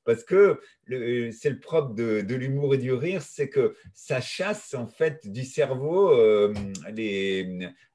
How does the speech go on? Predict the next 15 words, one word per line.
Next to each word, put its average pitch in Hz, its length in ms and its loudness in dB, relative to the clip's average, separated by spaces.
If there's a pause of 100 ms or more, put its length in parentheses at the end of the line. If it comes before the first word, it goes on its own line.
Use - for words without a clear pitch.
(100)
euh, 69 520 -8
la 123 120 0
douleur, 110 460 0
quoi. 98 240 -2
Donc, 110 260 -6
momentanément, 120 880 -4
en 107 60 -10
fait, - 300 -6
euh, 95 180 -2 (240)
on 107 140 -8
a 104 100 -2
moins 107 220 -4
mal, 123 340 -4
voire 104 420 -2
moins, 107 280 -4